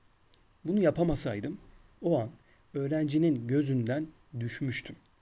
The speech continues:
Bu da hiç ama hiç iyi bir şey değil. O sebeple, e, kendinizi geliştirmenin bir yolu da ne yapıp edip bu tarz, e, kelimelerin anlamını,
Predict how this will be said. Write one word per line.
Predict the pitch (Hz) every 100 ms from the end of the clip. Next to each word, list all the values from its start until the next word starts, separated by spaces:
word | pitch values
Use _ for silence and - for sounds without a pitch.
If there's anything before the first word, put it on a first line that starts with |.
| _ _ _ - -
Bu | 147
da | 127 - -
hiç | 202 - - -
ama | 131 123
hiç | - - 156 - 165
iyi | 143 139
bir | 123
şey | - 143 123
değil. | 113 - - - - _ _ 139
O |
sebeple, | - 160 160 160 151 151 - _ _ _ _ _ _ 143
e, | 123 117 113
kendinizi | - 131 139 143 147
geliştirmenin | 127 131 - - 139 143 139 143 - - _
bir | 123 175
yolu | 165 143 120
da | 113 139 - _ _ 135
ne | 131
yapıp | 180 170 160 120 - -
edip | 165 131 143 - - - _ _ _ -
bu | 160
tarz, | 175 151 117 - - _ _ _ -
e, | 135 123 120 117 117 - -
kelimelerin | 147 147 143 139 127 156 170 - - 131
anlamını, | 135 135 139 147 131